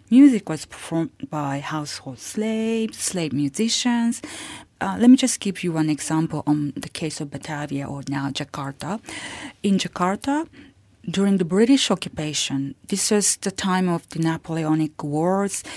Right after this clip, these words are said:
and the British took over Batavia or Java from the Dutch for a few years and ruled from eighteen eleven to sixteen. Then, in eighteen thirteen,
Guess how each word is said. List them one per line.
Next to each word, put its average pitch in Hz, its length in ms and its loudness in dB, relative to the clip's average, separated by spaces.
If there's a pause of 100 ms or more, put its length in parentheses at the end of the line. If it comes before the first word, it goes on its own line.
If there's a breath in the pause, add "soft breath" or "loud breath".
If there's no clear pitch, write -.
(160 loud breath)
and 185 220 0
the 175 60 0
British 185 540 0
took - 260 -12
over 147 580 -4 (240 loud breath)
Batavia 156 600 -4
or 147 80 -8
Java 151 600 -4
from 147 300 0
the 147 100 -4
Dutch 147 400 -6
for 139 460 -6 (340)
a - 40 -10
few - 200 -4
years 143 400 -2
and 147 200 2
ruled 143 440 0 (400 loud breath)
from 143 420 0 (100)
eighteen 143 360 -6
eleven 208 460 2
to 196 100 -8
sixteen. 139 800 -6 (720 loud breath)
Then, 185 540 4
in 180 380 0
eighteen 190 300 -4
thirteen, 202 680 2